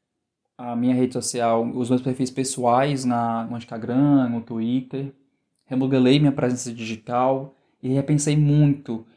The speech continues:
quais eram os meus objetivos na internet. E nesse processo, que levou cerca de três meses,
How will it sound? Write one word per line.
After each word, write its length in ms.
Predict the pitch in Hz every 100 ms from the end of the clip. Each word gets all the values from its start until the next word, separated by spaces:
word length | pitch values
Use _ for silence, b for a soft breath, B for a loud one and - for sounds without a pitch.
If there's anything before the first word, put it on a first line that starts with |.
| b
quais 300 | - 131 135
eram 140 | 135 135
os 80 |
meus 140 | 131 131
objetivos 440 | 127 127 127 120
na 80 | 123
internet. 600 | 117 135 120 101 - - _ _ _ _ _ _ _ _ _ _ _ _ _ -
E 80 | 131
nesse 240 | 147 151
processo, 680 | 156 135 - 143 156 160 131
que 100 | 131
levou 360 | 123 120 127
cerca 260 | 127 131 127
de 100 | 123
três 320 | - 127 143
meses, 680 | 131 135 165 156 123 -